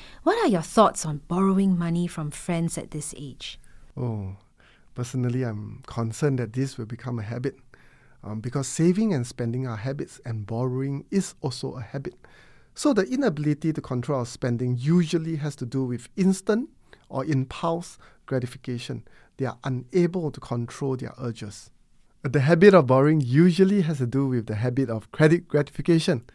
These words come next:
Speaker 2: In short, it's like borrowing your future income allowance to meet your present desires or wants. If it's a pattern, it is good to understand why are they borrowing. One solution is where tracking their expenses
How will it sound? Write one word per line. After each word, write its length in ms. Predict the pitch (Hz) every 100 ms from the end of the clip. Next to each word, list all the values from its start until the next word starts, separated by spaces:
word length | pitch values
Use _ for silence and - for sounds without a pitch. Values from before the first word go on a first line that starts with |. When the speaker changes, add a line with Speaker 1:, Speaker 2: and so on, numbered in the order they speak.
| _ _ _
Speaker 2:
In 120 | 131
short, 340 | 117 147 156 190 - - -
it's 160 | 127
like 160 | 123 113
borrowing 340 | 131 151 185
your 140 | 147 113
future 420 | - 208 196 247
income 480 | 220 190 196 233 302 - _
allowance 600 | 143 131 143 170 208 208
to 80 | -
meet 160 | 139 139
your 120 | 127
present 520 | 127 147 139 156 147
desires 580 | 127 113 127 135 131 131
or 100 | 120
wants. 400 | 143 180 120 - - - - _ -
If 140 | 202
it's 120 | 220
a 40 | 214
pattern, 460 | 190 202 247 349 359 _ _ _
it 120 | 160
is 140 | 151 139
good 160 | 160
to 60 | 143
understand 480 | 147 151 165 151 131
why 240 | 143 185
are 160 | 147 135
they 140 | 139
borrowing. 460 | 127 147 190 123 - - - _
One 300 | 127 156 226
solution 640 | 226 175 160 160 190 175 180
is 240 | 147 -
where 160 | 123 113
tracking 440 | - 196 214 233
their 120 | 190
expenses 680 | 151 - 156 160 180 175 -